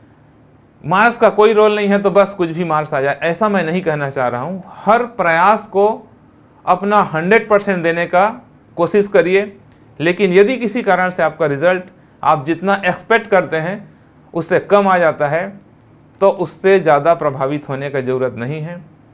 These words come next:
Finally, आप अपने जीवन में जो लक्ष्य निर्धारित किए हैं, क्योंकि हर इंसान अपने जीवन में एक लक्ष्य निर्धारित करता है, और आपने जो लक्ष्य निर्धारित किया है, यदि आप उस लक्ष्य को पा लेते हैं,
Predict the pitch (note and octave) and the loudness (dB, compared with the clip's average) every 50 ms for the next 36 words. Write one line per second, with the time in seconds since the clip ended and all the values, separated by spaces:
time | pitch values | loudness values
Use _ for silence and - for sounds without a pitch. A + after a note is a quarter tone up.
0 | _ _ _ _ - - - E3 F3+ G3+ A3 A#3 B3 C4+ C4+ A3+ F#3+ F#3+ G3+ G3+ | _ _ _ _ -14 -6 -2 0 2 2 4 2 2 2 0 0 2 2 2 2
1 | G3+ F#3 G3 G#3 G#3+ G#3 E3+ F3 G3 G3+ A3+ A#3+ A#3 A#3 A#3 A3+ A3 F#3+ F3 F#3+ | 0 0 0 0 -2 0 0 -2 0 0 2 2 0 0 -2 0 0 2 2 2
2 | G#3+ G#3 - - G3 F3 D#3 D3+ D3 D3 D#3+ D3 D#3 B2 C#3 C#3+ B2 A2+ G#2 F#2+ | 2 2 0 -4 -4 -2 0 0 0 0 0 -2 -6 -6 -4 -4 -4 -6 -8 -12
3 | - - _ _ _ _ _ - G#3 A#3 A#3 G#3 E3+ G#3+ G3+ G#3 G3 F3+ F#3+ F3+ | -16 -20 _ _ _ _ _ -6 -6 -4 -2 -2 -2 -2 -2 -2 -4 -4 -4 -2
4 | F3+ F3 D3+ E3+ E3 D3+ D3+ D#3 D#3+ E3 E3 D#3+ D#3 D3+ D#3+ D#3+ D#3 D#3 - D3+ | -2 -4 -4 -6 -6 -6 -4 -4 -4 -4 -4 -6 -6 -6 -4 -6 -6 -6 -6 -6
5 | C#3+ C#3 C#3 C#3 C#3+ C#3+ - C#3+ B2 - - C#3 C3+ C3+ - - - _ _ _ | -4 -2 -2 -2 -4 -4 -6 -6 -6 -4 -4 -6 -6 -6 -10 -12 -18 _ _ _
6 | _ _ _ _ _ _ _ _ - - F#3+ G3+ - D3+ D#3+ E3+ F#3 F#3+ G#3 A#3+ | _ _ _ _ _ _ _ _ -2 0 0 0 2 2 2 2 2 2 0 0
7 | B3+ B3 B3 B3+ A3 F#3 F#3+ A3+ A3+ A3+ - A3+ G#3 G3 F#3+ F3+ D3 C#3 D3+ - | 0 2 2 2 4 4 4 2 2 0 -2 -2 0 0 -2 -2 -2 0 0 2
8 | F#3 G#3 G3+ G3+ - F3 F#3+ A3 A3+ G#3 G#3+ A3 G#3+ F3 F#3 F#3 F3+ B3+ B3 - | 0 0 -4 -6 -6 -2 0 2 2 2 0 0 2 2 0 0 0 -4 -4 -2
9 | F3+ F3 F#3 F#3 F#3 - G3+ G#3 G#3 - F3+ G3 G3 G3 - - F3+ C#3 C#3+ D3+ | 0 2 2 0 0 -4 -6 -6 -4 -2 0 0 0 -2 -4 -6 -4 -2 2 2
10 | D#3 F3 F#3 F3+ D3 - D#3 D3 D#3 E3 | 2 2 2 -2 -4 -6 -8 -10 -10 -12